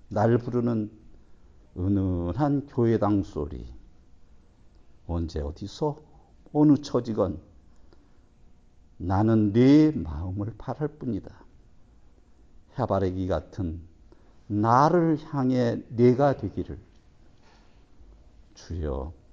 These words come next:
제가 여기 있나이다. 목청껏 소리쳤으나 꿈,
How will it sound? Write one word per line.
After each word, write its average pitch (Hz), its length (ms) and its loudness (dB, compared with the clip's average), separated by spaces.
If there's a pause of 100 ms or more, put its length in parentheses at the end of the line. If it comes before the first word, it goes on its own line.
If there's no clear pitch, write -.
(500)
제가 120 380 0
여기 107 200 0
있나이다. 107 680 0 (1400)
목청껏 151 840 4
소리쳤으나 123 1000 0 (1080)
꿈, 110 560 -2